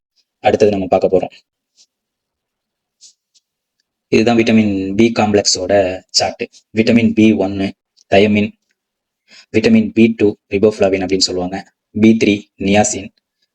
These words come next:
பி ஃபைவ் பேண்டத்தோனிக் ஆசிட் அதோடது, ஃபைவ், ஃபைவ்னா பென்டா அப்படின்னு சொல்லுவாங்க,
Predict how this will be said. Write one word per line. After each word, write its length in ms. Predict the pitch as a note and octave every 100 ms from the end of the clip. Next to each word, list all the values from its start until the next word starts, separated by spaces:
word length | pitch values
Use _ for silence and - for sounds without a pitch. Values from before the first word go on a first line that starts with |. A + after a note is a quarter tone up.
| G2
பி 200 | G2 B2
ஃபைவ் 320 | A#2+ - G#2 G#2+ _ _
பேண்டத்தோனிக் 600 | A#2+ A2 A#2 - G2+ G2+
ஆசிட் 240 | F#2+ - F#2
அதோடது, 320 | F#2 F2+ - - - _ _
ஃபைவ், 280 | - A#2+ A2 -
ஃபைவ்னா 400 | - A#2 B2 A2+ A2+
பென்டா 360 | G#2+ G#2+ A2+
அப்படின்னு 300 | G#2+ F#2+ G2+
சொல்லுவாங்க, 320 | G#2 F#2 F#2